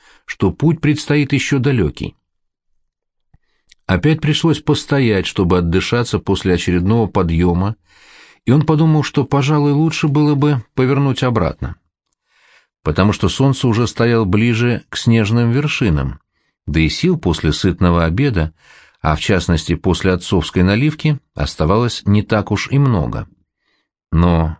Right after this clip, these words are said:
возвращаться ни с чем не хотелось, и он стал спускаться в долину, притормаживая, когда ступни ног, обутых в крепкие кеды, скользили, и мелкая галька, шурша, скатывалась вниз.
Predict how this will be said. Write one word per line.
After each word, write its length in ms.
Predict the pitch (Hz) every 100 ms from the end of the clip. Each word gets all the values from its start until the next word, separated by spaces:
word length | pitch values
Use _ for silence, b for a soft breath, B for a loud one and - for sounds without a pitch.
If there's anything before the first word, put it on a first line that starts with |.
| -
возвращаться 680 | 78 80 87 - 95 80 92
ни 120 | 92
с 40 |
чем 260 | - 107 101
не 100 | 101
хотелось, 640 | 135 123 165 156 82 - b b b b b b b
и 60 |
он 120 | 143 202
стал 280 | - 190
спускаться 600 | 175 - 139 - 165 -
в 60 | 147
долину, 640 | 127 131 113 110 107 107 -
притормаживая, 880 | - 131 135 117 98 90 85 87 87
когда 340 | 85 85 87
ступни 440 | - - 90 95 92
ног, 300 | 120 131 - b b b
обутых 560 | 85 85 90 87 78 -
в 80 | -
крепкие 480 | - 90 82 - 87
кеды, 300 | - 95 90
скользили, 800 | - 92 90 92 123 135 131 - _ _ _ _
и 80 | 113
мелкая 400 | 135 185 170 147
галька, 400 | 104 120 120 110
шурша, 560 | - 95 80 - 113 110
скатывалась 760 | - - 98 92 95 98 107 -
вниз. 340 | 80 60 -